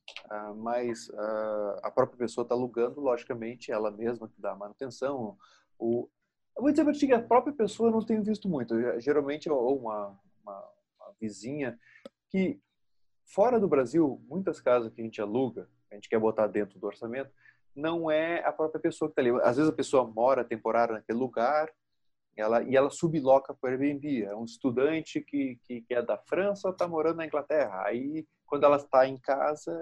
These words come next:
ela subloca o espaço e outra pessoa faz manutenção. Ah, aqui no Brasil, são pouco, acho que em Urubici tinha um cara que ele mesmo fazia, eu achava super engraçado, porque era um gaúcho que veio morar em Urubici,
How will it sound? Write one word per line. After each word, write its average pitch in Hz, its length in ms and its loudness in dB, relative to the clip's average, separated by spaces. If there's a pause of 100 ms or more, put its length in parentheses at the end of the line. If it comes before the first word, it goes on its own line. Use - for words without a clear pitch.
ela - 160 -10
subloca 135 560 -2
o - 20 -14
espaço 127 520 -10
e 143 40 -2
outra 143 200 -4
pessoa 135 360 -8
faz 127 160 -8
manutenção. 131 800 -12 (1120)
Ah, 135 500 0 (460)
aqui 220 240 -2
no 262 80 2
Brasil, 180 580 4 (640)
são 185 260 0
pouco, 208 440 2
acho 156 160 -4
que - 200 -4 (260)
em 185 140 0
Urubici 226 760 2 (120)
tinha 170 220 -6
um 190 120 -4
cara 156 380 6
que 143 200 -6
ele 160 180 4
mesmo 156 280 -4
fazia, 123 320 -2
eu 147 60 0
achava 139 260 -4
super - 260 -8
engraçado, 120 520 -6 (120)
porque 123 220 -6
era 139 100 2
um 127 260 -8
gaúcho 113 640 -2 (220)
que 147 180 -4
veio 143 380 0
morar 135 280 4
em 143 40 0
Urubici, 131 600 -2